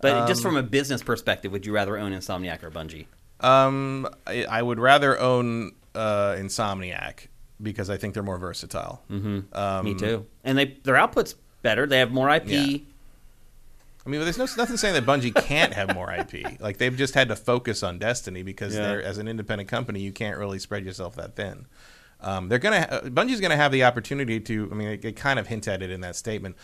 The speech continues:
Speaker 2: They're gonna have the opportunity to do a lot more now with Sony's backing.
Speaker 1: Mm-hmm.
Speaker 2: Um, and they're gonna have a lot, opportunity to do a lot more without interference because that was one of their big complaints about Activision.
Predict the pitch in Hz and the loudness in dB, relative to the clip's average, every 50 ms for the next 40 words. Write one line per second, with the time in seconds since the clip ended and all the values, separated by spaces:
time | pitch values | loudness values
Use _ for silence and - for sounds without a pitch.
0 | - - - - 180 220 208 175 170 160 151 147 127 - 160 151 139 117 107 107 | -20 -16 -12 -6 -2 0 2 4 4 4 4 2 0 -4 -4 -2 -2 -2 -2 -2
1 | 113 120 113 104 104 107 104 - 98 101 110 117 110 110 107 98 92 87 - 50 | 0 0 0 2 2 2 2 2 0 -2 0 2 2 2 0 -2 -4 -6 -6 -8
2 | - - 107 98 - - 113 98 92 92 95 110 101 87 85 85 - - - - | -8 -10 -10 -10 -6 -6 -6 -6 -6 -8 -10 -10 -10 -10 -10 -10 -12 -14 -16 -16
3 | - 120 139 147 170 208 208 208 - - - 101 98 95 92 92 92 92 92 92 | -8 -4 -4 -2 -2 -4 -6 -10 -12 -8 -6 -4 -4 -4 -4 -6 -6 -8 -8 -10
4 | 92 - - 110 113 113 113 120 110 110 107 107 107 - - 110 - - 120 113 | -10 -8 -8 -6 -4 -2 0 0 0 0 0 0 0 0 0 -2 -2 -2 -4 -4
5 | 107 107 104 107 107 - 110 110 110 107 104 101 101 98 98 95 95 95 95 - | -2 -2 -2 -2 -2 -2 0 0 0 0 0 0 0 0 -2 -2 -6 -8 -10 -10
6 | - - 120 117 104 90 - - - - - - 98 - 98 104 - 85 82 95 | -6 -4 -2 -2 -2 -4 -4 -6 -8 -8 -6 -8 -8 -8 -4 -4 -4 -4 -4 -6
7 | 98 98 95 90 90 92 92 87 92 87 - 95 - 101 90 - - 90 90 92 | -8 -8 -8 -8 -8 -10 -8 -10 -10 -10 -10 -10 -10 -10 -10 -8 -8 -6 -4 -4
8 | 98 98 - - 80 73 - - - | -4 -4 -6 -8 -10 -10 -12 -12 -10